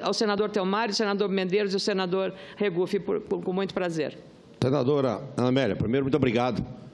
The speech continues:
Speaker 2: pela concessão da palavra. Quero parabenizar, que sempre Vossa Excelência traz um tema que, nesse momento, o Brasil inteiro tá de olho e ouvido nesse Congresso e Vossa Excelência, eh, aborda isso com muita propriedade. Mas eu queria aproveitar o tempo de Vossa Excelência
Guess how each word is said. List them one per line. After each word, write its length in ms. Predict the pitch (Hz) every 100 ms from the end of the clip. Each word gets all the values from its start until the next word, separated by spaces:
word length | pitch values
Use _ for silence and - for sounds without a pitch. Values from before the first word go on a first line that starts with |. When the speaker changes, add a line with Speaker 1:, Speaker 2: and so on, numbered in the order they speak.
| - - -
Speaker 2:
pela 180 | 113 110
concessão 440 | 98 110 110 117
da 80 | 107
palavra. 400 | 98 135 117 120
Quero 180 | 120 117
parabenizar, 600 | 104 110 107 104 90 117
que 60 | 113
sempre 200 | 131 107
Vossa 240 | 120 -
Excelência 460 | 95 113 110 117 87 - - - -
traz 280 | - 120 104
um 100 | 107
tema 460 | - 110 117 117 104
que, 420 | - 117 104 101 - - - -
nesse 240 | 123 -
momento, 680 | 110 104 117 123 120 104 101
o 40 |
Brasil 400 | 98 120 98 120
inteiro 340 | 101 120 117 107
tá 340 | 107 104 101 - - - 110
de 200 | 95 110
olho 300 | 127 135 113
e 40 |
ouvido 500 | 110 95 123 139 104 - -
nesse 220 | 117 117
Congresso 640 | - 120 113 131 139 -
e 60 | 147
Vossa 300 | 123 123 117
Excelência, 460 | 101 110 117 117 92 - - - - -
eh, 280 | 107 107 110
aborda 400 | 135 110 120 110
isso 100 | 117
com 80 | -
muita 160 | 123 127
propriedade. 500 | 127 135 113 98 101
Mas 100 | 170
eu 40 |
queria 200 | 214 208
aproveitar 380 | 156 127 120 131
o 60 |
tempo 220 | 120 113 104
de 80 |
Vossa 320 | 98 104 - 113
Excelência 360 | 131 87 -